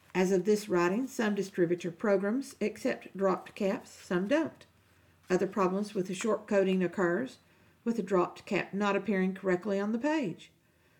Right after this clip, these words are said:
If you are desperate to use the dropped cap, then check for this specifically every instance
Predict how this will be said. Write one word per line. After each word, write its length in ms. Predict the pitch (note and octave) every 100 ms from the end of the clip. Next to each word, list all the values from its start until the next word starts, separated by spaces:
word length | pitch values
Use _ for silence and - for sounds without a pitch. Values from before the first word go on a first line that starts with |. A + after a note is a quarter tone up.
| _
If 140 | D#4+ E4+
you 140 | D#4
are 80 | A#3
desperate 640 | F#3 - F#3 F3 - - -
to 100 | F3+
use 260 | F3+ F3+
the 100 | -
dropped 400 | F3 F3 F3 -
cap, 260 | - D#3+ - _ _ _ _
then 120 | - A#3+
check 300 | B3+ A#3+ -
for 100 | A3
this 260 | A3 G3
specifically 800 | - C4 F4+ F4 D4 - - - -
every 340 | A3+ A3 A#3 -
instance 560 | C4 B3+ - - -